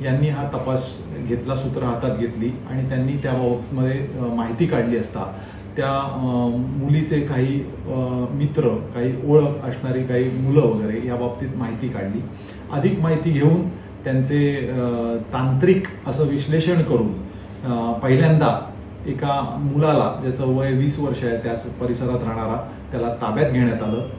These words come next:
आणि त्याच्याकडे चौकशी केली असता त्यांनी, अ, चौकशीमध्ये असं समजलं की त्यांनी त्या मुलीच्या सोबत, म्हणजे तिला, तो ज्या ठिकाणी सानपाडा येथे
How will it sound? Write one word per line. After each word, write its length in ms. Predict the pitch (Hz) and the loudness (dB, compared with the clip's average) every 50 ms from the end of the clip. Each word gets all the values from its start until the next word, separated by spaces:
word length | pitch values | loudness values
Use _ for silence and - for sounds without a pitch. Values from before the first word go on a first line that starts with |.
| - - - - | -10 -10 -8 -4
आणि 340 | 123 123 127 131 135 - - | -2 -2 -2 -2 -2 -2 -2
त्याच्याकडे 600 | - - - 156 147 143 143 151 151 151 156 156 156 - - - - | -2 -2 0 -2 -2 0 2 2 4 4 2 2 -2 -4 -6 -4 -4
चौकशी 440 | 147 139 135 135 190 190 - 190 180 | -4 -2 2 6 6 6 6 6 4
केली 280 | - 156 139 123 120 | 2 2 4 4 4
असता 420 | 110 113 - - - 104 98 - - - - - - - - - - - - - - | 2 2 -2 -4 -4 -6 -6 -6 -8 -10 -10 -12 -12 -12 -12 -12 -12 -12 -10 -6 -2
त्यांनी, 380 | 131 131 143 147 151 160 160 156 156 - - 135 135 | 0 2 4 4 4 4 2 0 -4 -6 -6 -4 -2
अ, 320 | 131 127 127 123 123 123 113 | -2 0 0 0 0 0 0
चौकशीमध्ये 800 | 123 131 131 - - 151 - - 147 139 135 131 143 143 143 143 143 - - - | 0 0 0 0 0 0 0 0 -2 -2 0 0 2 2 2 2 0 -4 -6 -8
असं 160 | - - 139 | -6 -6 -4
समजलं 480 | 131 143 135 135 151 151 143 143 117 104 104 - - - - - - | -4 -2 0 2 2 2 4 2 2 2 0 -4 -8 -12 -14 -10 -8
की 60 | 131 | -6
त्यांनी 260 | - 135 127 127 135 | -4 -2 -2 0 0
त्या 180 | 131 135 139 135 | 0 0 0 2
मुलीच्या 440 | 135 131 131 135 135 - 151 143 | 2 4 4 4 4 2 2 0
सोबत, 400 | 131 - 143 139 139 151 - - - - - - - - - - | 0 0 -2 2 4 6 6 6 2 -2 -8 -10 -12 -12 -12 -10
म्हणजे 240 | - 120 120 - | -6 -4 -4 -2
तिला, 460 | 127 127 123 135 131 131 131 127 - - | -2 0 0 0 0 0 0 0 -2 -2
तो 80 | - 135 | -2 -2
ज्या 240 | 127 131 135 131 127 | 0 0 0 0 0
ठिकाणी 340 | 127 127 - 135 135 139 143 | 0 -2 -2 -2 -2 -2 -2
सानपाडा 600 | - - 131 127 123 123 107 - 143 147 147 151 | -2 -2 -2 -2 0 0 0 0 0 2 4 4
येथे 420 | 147 127 131 135 131 110 - - | 4 2 2 2 2 0 0 -2